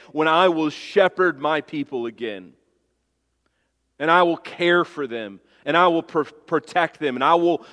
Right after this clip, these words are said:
provide for them." And Jesus picks up this language in John chapter ten, and he declares, "I am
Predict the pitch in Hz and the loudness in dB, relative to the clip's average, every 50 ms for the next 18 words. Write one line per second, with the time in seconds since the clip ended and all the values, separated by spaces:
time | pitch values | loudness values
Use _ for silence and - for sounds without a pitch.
0 | - - - 175 151 131 123 147 147 160 165 165 151 - - - 147 120 117 123 | -16 -8 -6 -6 -4 0 4 6 6 8 6 6 2 -4 -8 -10 -8 -6 -6 -6
1 | 110 104 98 92 90 _ _ _ _ _ _ _ _ _ _ _ _ _ _ _ | -6 -8 -10 -14 -20 _ _ _ _ _ _ _ _ _ _ _ _ _ _ _
2 | _ _ _ _ _ _ _ _ _ _ _ _ _ _ _ _ _ _ _ _ | _ _ _ _ _ _ _ _ _ _ _ _ _ _ _ _ _ _ _ _
3 | - 98 92 - 131 135 139 139 123 139 123 107 - - - 143 - - - 131 | -20 -20 -12 -8 -6 -4 -4 -4 -6 -6 -8 -10 -8 -8 -8 -8 -6 -6 -6 -6
4 | - _ - 123 - - 123 123 127 131 127 123 123 107 110 113 113 110 - 131 | -4 _ -8 -10 -10 -10 -8 -8 -8 -8 -8 -10 -10 -10 -12 -14 -14 -12 -10 -10
5 | 127 123 127 123 113 _ _ _ _ _ - - 139 123 120 - 117 110 - - | -8 -8 -8 -10 -12 _ _ _ _ _ -6 -2 -2 -2 -2 -4 -10 -18 -14 -10
6 | 151 127 120 113 107 98 92 90 _ _ _ _ _ _ _ _ _ _ _ _ | -8 -6 -6 -6 -8 -12 -16 -20 _ _ _ _ _ _ _ _ _ _ _ _
7 | _ _ _ _ _ _ _ _ _ - 113 117 135 135 123 127 - - - 143 | _ _ _ _ _ _ _ _ _ -10 -8 -6 -6 -4 -4 -6 -6 -6 -4 -2
8 | 135 131 131 127 120 113 104 101 - - - - - _ _ _ _ _ _ _ | 0 0 0 0 -2 -4 -8 -10 -16 -20 -20 -20 -20 _ _ _ _ _ _ _
9 | _ _ - 123 127 127 120 117 113 117 113 - 123 117 113 110 107 104 101 101 | _ _ -8 -4 -2 -2 -2 -2 -4 -6 -8 -8 -8 -6 -6 -6 -6 -8 -8 -10
10 | 98 92 92 | -12 -16 -18